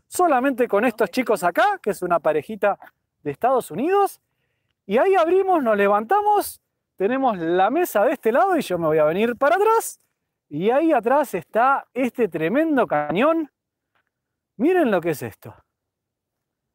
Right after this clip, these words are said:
Es una locura. Por supuesto que un teléfono hace mucho más chiquito la imagen, gente, pero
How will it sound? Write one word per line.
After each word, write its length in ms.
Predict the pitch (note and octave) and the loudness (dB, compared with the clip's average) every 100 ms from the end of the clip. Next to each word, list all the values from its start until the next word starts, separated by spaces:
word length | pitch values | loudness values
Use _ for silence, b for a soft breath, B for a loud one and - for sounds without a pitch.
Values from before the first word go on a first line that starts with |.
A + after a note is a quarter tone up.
| _ _ _ _ _ _ | _ _ _ _ _ _
Es 200 | G4+ - | -4 -2
una 180 | D4 A#3+ | 0 2
locura. 580 | B3 C4+ A#3+ D#3+ B2+ - _ _ _ _ _ _ _ _ _ _ _ _ _ _ _ _ _ _ _ _ | 2 2 2 2 -2 -6 _ _ _ _ _ _ _ _ _ _ _ _ _ _ _ _ _ _ _ _
Por 200 | C4+ D#4+ | 0 2
supuesto 400 | F4 F#4+ G4+ E4 | 2 0 0 2
que 80 | E4+ | 2
un 100 | D#4+ | 2
teléfono 640 | C#4 E4+ C4 C4 B3+ G#3 - | 2 2 2 2 2 0 0
hace 440 | C#4 B3+ B3+ A3+ | 0 0 0 0
mucho 400 | A#3 E4+ A#3+ G#3+ | 2 0 0 0
más 140 | B3 B3 | 0 -2
chiquito 400 | G3+ B3 A#3+ F#3 | -2 -2 0 0
la 80 | D3+ | 2
imagen, 420 | A#3 C#4 F#3 E3 | 0 -2 -4 -6
gente, 380 | C4 C#4+ A#3+ E3 | -2 -2 0 0
pero 380 | D#3+ D3 C3+ | 2 2 0